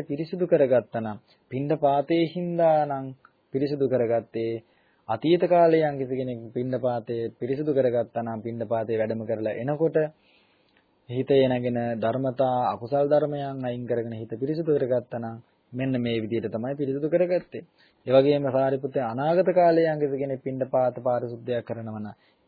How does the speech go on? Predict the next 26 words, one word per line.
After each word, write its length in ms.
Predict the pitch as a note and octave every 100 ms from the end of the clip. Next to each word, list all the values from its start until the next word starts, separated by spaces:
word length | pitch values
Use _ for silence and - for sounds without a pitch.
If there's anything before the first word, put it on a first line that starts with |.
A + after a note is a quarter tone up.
| -
පිණ්ඩපාතේ 560 | B2+ C#3 D3 D3+ D#3
ප්‍රතිවීක්ෂා 840 | D3 C#3+ C3+ D#3 D#3+ D#3+ D#3+ D#3+ D3
කරලා 320 | C#3+ C3+ C3+
පිණ්ඩපාතේ 600 | C3+ B2+ B2+ C3 B2 B2+
යන 100 | B2
ගමන 280 | A2 A2+ B2+
ගැන 180 | C3 C3
හිතලා 320 | A#2+ C3 C#3
බලලා 400 | B2+ A#2+ A#2 A#2 A2+ _ - _ _ _ _ _
පිරිසුදු 360 | D3+ D#3 F3+ F3+
භාවයක් 420 | F3 F3 F3 E3
ඇති 140 | D3+ D3
කරගන්න 340 | C#3+ C#3 C3+
බලාපොරොත්තු 640 | A2+ A#2 B2 A#2+ B2 A2 A#2+
වෙනවා 200 | A#2 A#2
නම්, 160 | A2+
මේ 220 | A#2 B2+
මං 220 | C3 C3 C#3
කියපු 260 | C#3 D3 D3+
ක්‍රමයටමයි 440 | E3 D#3 F3 F3 E3+
මේ 180 | E3 D#3+
පිරිසුදු 340 | D3+ D3 C#3+ D3
භාවය 280 | C#3+ C#3 C3+
ඇති 160 | B2+
කරගන්න 400 | B2 A#2+ A#2 A#2+
ඕන. 220 | A#2+ A#2+